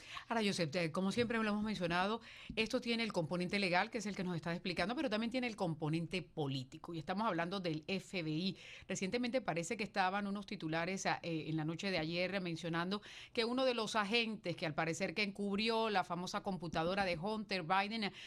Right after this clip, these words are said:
eh, se retiró de la agencia y todo lo que estaba relacionado con las investigaciones que se adelantaron en cuanto a la famosa colusión rusa.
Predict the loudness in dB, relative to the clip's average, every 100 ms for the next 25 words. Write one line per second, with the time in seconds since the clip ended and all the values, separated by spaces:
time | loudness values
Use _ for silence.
0 | -2 2 2 2 4 4 2 -2 -2 0
1 | 0 0 0 2 4 4 4 2 -2 0
2 | -2 0 2 2 4 2 2 0 -2 -10
3 | -6 0 4 4 4 2 2 2 2 0
4 | 2 2 0 -2 0 0 0 -2 -2 -2
5 | -2 0 0 0 2 2 2 0 0 0
6 | 0 0 0 0 -2 -2 -2 -2 -2 -2
7 | -2 -2 -2